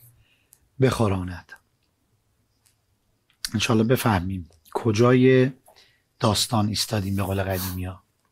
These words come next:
و این فهمیدنه ما رو جلو میبره. آقا یه دونه دیگه ما رو مهمون کنید،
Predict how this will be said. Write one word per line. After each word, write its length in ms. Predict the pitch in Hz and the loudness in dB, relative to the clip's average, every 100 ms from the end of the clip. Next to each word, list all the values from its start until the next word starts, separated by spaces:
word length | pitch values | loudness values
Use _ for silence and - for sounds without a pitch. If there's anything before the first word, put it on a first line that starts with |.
| _ _ _ _ _ - | _ _ _ _ _ -10
و 20 | 113 | -4
این 120 | 113 | -4
فهمیدنه 840 | - 113 90 101 95 101 104 90 _ _ _ - _ - | 0 0 0 -4 -2 0 0 0 _ _ _ -20 _ -6
ما 60 | 98 | -4
رو 80 | |
جلو 320 | 92 98 90 87 | -2 -2 -4 -6
میبره. 360 | 90 - - - _ _ _ - - - - - _ - | -8 -10 -12 -16 _ _ _ -20 -20 -20 -20 -20 _ 0
آقا 160 | 139 | 2
یه 180 | 170 196 | 6 6
دونه 200 | 185 170 | 6 2
دیگه 180 | 143 143 | 2 2
ما 100 | 139 | 2
رو 60 | |
مهمون 360 | 127 117 104 110 | 2 2 2 0
کنید، 500 | - 117 127 147 | 0 2 2 0